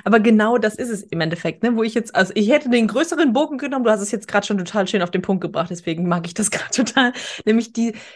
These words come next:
die eigenen Überzeugungen, die an vielen Stellen dahinter stehen. Und ich glaube, wenn wir, und das ist ja nicht nur im Verkaufen so, das ist tatsächlich ja auch in sämtlichen, ich sag mal, Marketing, aber auch auf den Webseiten, in deinen Texten, also egal, wo du mit den Leuten in Kontakt kommst,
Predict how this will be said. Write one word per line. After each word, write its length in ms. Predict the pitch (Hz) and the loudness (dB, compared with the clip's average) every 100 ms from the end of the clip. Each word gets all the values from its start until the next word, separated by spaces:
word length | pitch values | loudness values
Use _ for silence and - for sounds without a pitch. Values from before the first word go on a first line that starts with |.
| _ - | _ -12
die 160 | - | -6
eigenen 720 | 202 254 277 302 294 285 285 | 0 2 2 2 2 0 -4
Überzeugungen, 880 | - 247 247 - 359 403 180 160 165 | -4 0 0 -2 -2 -2 -2 -4 -4
die 140 | 165 - | -4 -4
an 100 | 175 | -6
vielen 300 | - 196 175 | -2 -2 -2
Stellen 180 | - 165 | -2 -2
dahinter 300 | 185 170 170 | -2 -2 -4
stehen. 220 | 170 180 | -4 -2
Und 80 | 208 | -2
ich 120 | 208 | -4
glaube, 440 | 220 220 285 302 294 - - | -4 -2 2 2 2 -6 -6
wenn 220 | 233 247 | 0 0
wir, 320 | 240 233 226 - - - - | 0 -4 -6 -10 -20 -16 -4
und 120 | 220 | 0
das 100 | 247 | 0
ist 120 | 226 | 0
ja 60 | 220 | 4
nicht 240 | 214 269 | 4 6
nur 100 | 240 | 4
im 60 | 180 | 2
Verkaufen 400 | 170 - 165 165 | 0 -4 -4 -4
so, 140 | - | -10
das 180 | - 175 | -8 -6
ist 140 | 185 - | -6 -8
tatsächlich 400 | 180 180 180 175 | -4 -4 -4 -2
ja 120 | 175 | -2
auch 80 | 185 | -2
in 140 | 185 | -2
sämtlichen, 520 | 185 208 180 175 170 | -2 -2 -4 -6 -6
ich 100 | - | -6
sag 140 | 180 180 | -6 -2
mal, 340 | 165 - - - - - - 110 | -2 -2 -8 -14 -18 -18 -14 -4
Marketing, 720 | 185 202 208 208 214 202 196 | 0 2 0 -2 0 0 -2
aber 160 | 175 | -2
auch 100 | - | -2
auf 100 | 175 | -2
den 180 | - 269 | -2 0
Webseiten, 560 | 220 214 208 196 - 220 | 0 -2 -2 -2 -4 -6
in 100 | 247 | -2
deinen 180 | 254 262 | -2 -2
Texten, 360 | 247 220 - | -6 -10 -6
also 160 | 202 196 | -6 -4
egal, 380 | 240 262 285 240 | -4 -2 -2 -2
wo 100 | 285 | 0
du 80 | 277 | 0
mit 140 | 262 | 0
den 80 | 247 | 0
Leuten 180 | 233 233 | 0 0
in 80 | 226 | 0
Kontakt 320 | 220 262 262 | -2 -2 -2
kommst, 320 | 214 240 - | -2 -2 -4